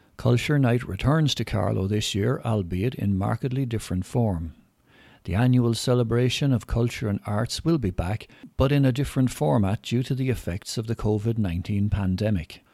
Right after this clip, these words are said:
Culture Night Carlow two thousand and twenty, which is led by the County Council's Arts Office in partnership with the Arts Council of Ireland, will commission Visual in Carlow to produce a series of artist-led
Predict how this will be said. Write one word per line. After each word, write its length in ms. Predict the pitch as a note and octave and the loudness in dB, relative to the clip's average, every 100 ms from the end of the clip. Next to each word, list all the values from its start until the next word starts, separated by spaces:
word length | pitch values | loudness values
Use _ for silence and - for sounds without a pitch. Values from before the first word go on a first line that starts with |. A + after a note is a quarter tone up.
| _ _ _ _ | _ _ _ _
Culture 440 | - A2 G2+ - F#2 | -2 0 0 0 2
Night 240 | F#2+ F2+ | 2 0
Carlow 540 | - F#2+ G#2 A2 C#3 A2+ | -2 0 2 2 0 -2
two 200 | - F#2 | -4 -2
thousand 400 | F2+ G#2 F#2 E2+ | 0 -2 0 -2
and 100 | E2 | 0
twenty, 460 | - G#2+ - E2 - - - D3+ | 0 0 0 -6 -8 -20 -8 -4
which 180 | C#3+ | -2
is 160 | D3 C#3 | 0 0
led 240 | E3 D#3+ | 0 0
by 140 | C#3+ C#3 | 0 0
the 100 | B2+ | 0
County 380 | - C#3+ C#3 C3+ | 0 0 0 -2
Council's 560 | B2+ B2 A#2+ A2+ F#2 - | 2 2 2 -2 -6 -2
Arts 320 | C3 C3+ - | 0 0 -2
Office 420 | C3 B2 D#3 D3 - | -2 0 -2 -2 -2
in 140 | E2 | -2
partnership 840 | - G2+ A#2 A#2 G2 - G#2 G#2+ | 0 0 -2 -2 -4 -2 -4 -4
with 140 | E2+ - | -6 -8
the 160 | E2+ | -4
Arts 320 | F#2 G#2+ - | 0 0 -2
Council 460 | - G2+ G2+ F#2+ F2+ | -4 0 0 0 -6
of 100 | D#2 | -6
Ireland, 400 | F#2 G#2 B2 B2 - - - _ - | -4 0 0 0 -4 -20 -20 _ -4
will 140 | E3 | -4
commission 500 | - D#3+ G3 - F3 | 0 0 0 0 0
Visual 480 | D3 D#3+ A#2+ F#2+ F2 | 2 2 2 0 0
in 160 | E2 E2 | -2 -4
Carlow 540 | - F2 F#2 G#2+ C3 - | -4 -4 -2 -2 -2 -4
to 120 | F2+ | -4
produce 500 | E2+ D2+ G2 B2+ - | -4 -2 -2 -2 -4
a 60 | |
series 560 | E2 - G#2 G2 A#2+ - - - - | -4 -2 -2 0 -2 -4 -10 -20 -10
of 240 | - G#2 - - | -4 -4 -6 -12
artist-led 800 | - C#3+ E3 - C#3 A#2 G#2+ A2 | -2 0 0 -4 -4 -2 0 -2